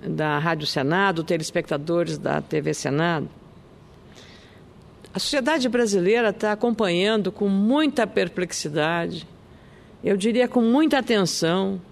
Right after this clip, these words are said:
com muita preocupação, o que tá acontecendo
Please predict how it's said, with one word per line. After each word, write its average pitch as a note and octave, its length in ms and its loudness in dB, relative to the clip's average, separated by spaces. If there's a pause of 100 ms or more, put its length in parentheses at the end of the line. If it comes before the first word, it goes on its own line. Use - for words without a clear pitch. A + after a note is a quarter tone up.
(540)
com B3 140 2
muita C4 480 2
preocupação, G#3 1000 0 (960)
o G#3+ 80 0
que - 100 -4
tá C4+ 140 2
acontecendo A3+ 1000 2